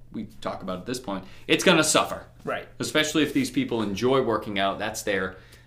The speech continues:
Speaker 1: that's their stress management strategy. It's their hobby, whatever we choose to call it. Um, but recommending that someone does not work out, you might as well recommend don't eat,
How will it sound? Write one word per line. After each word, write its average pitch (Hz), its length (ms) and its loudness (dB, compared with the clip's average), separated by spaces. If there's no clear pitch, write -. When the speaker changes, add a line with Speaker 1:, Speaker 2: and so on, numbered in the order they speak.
Speaker 1:
that's 104 240 -4
their 92 160 0
stress - 340 -2
management 131 400 -2
strategy. 120 460 -2
It's 87 120 -6
their 85 140 -10
hobby, 120 460 0
whatever 113 340 -4
we 110 120 -2
choose 120 280 -6
to - 60 -8
call 113 320 4
it. 90 180 -4
Um, 101 380 -4
but - 280 -4
recommending 135 720 -6
that 85 140 -10
someone 131 360 -6
does 90 200 -12
not 127 260 -4
work 98 260 -8
out, 165 380 4
you 202 80 -6
might 214 100 2
as 180 100 0
well 170 140 4
recommend 180 400 0
don't 185 200 6
eat, 240 280 4